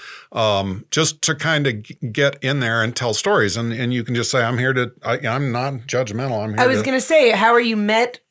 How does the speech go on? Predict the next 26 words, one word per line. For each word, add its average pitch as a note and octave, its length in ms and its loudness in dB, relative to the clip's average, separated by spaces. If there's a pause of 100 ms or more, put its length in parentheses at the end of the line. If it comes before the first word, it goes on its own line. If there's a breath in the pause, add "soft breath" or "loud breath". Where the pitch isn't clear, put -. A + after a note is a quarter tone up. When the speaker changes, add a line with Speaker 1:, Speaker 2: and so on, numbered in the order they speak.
(120)
Speaker 2:
In, G#3 240 0
in G3+ 300 -4
circumstances F#3 760 -4
like E3 140 0
that? E3 160 -2
You're F#3 100 0
like, F3+ 180 0
"I'm G#3+ 200 0
a B3+ 80 -2
person C#4 400 -2
with A#3 100 -4
a A3+ 60 -6
camera A#3+ 340 0
telling G#3 320 -4
a F#3+ 40 -8
story. A#3 520 2
I'm E3+ 140 -4
not E3+ 200 -4
judging A3 440 -2
you, G#3 360 -2
but F3+ 140 -2
I E3+ 160 0
would E3+ 160 -6
like E3+ 160 -2
to - 120 -18
capture." F#3+ 840 0